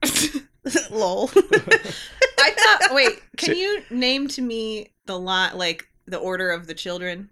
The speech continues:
Speaker 3: Yeah, so you've got Robb is the oldest.
Speaker 2: Oh.
Speaker 1: He's
Speaker 3: Then
Speaker 1: like a full-grown boy.
Speaker 3: he's a full
Speaker 2: I didn't know he was a
Speaker 3: he's a grown-ass
Speaker 2: Stark.
Speaker 3: man. Yeah, Robb is a Stark. Then you have, uh,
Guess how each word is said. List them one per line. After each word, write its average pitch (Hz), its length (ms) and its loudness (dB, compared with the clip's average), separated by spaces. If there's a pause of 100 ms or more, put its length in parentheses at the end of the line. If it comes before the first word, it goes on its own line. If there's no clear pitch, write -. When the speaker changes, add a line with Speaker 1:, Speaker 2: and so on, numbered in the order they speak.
Speaker 3:
Yeah, 127 140 0
so - 120 -2
you've 113 220 4
got 107 240 6
Robb 127 460 4
is 127 140 -4
the 131 120 -2
oldest. 82 480 -2
Speaker 2:
Oh. 165 300 -8 (260)
Speaker 1:
He's 233 200 -6
Speaker 3:
Then 214 180 4
Speaker 1:
like 208 80 -6
a - 40 -16
full-grown 196 520 -4
boy. 185 160 -8
Speaker 3:
he's 117 140 0
a 107 60 -2
full - 200 2
Speaker 2:
I 233 120 6
didn't 262 220 0
know 196 160 0
he 202 160 -8
was 170 180 -6
a 143 40 0
Speaker 3:
he's 147 80 0
a - 20 0
grown-ass 127 360 4
Speaker 2:
Stark. - 140 -10
Speaker 3:
man. 107 280 -6
Yeah, 104 300 4
Robb 120 260 6
is 170 80 2
a 160 80 0
Stark. - 400 0 (340)
Then 139 300 2
you 135 160 -2
have, 113 480 0
uh, 98 360 2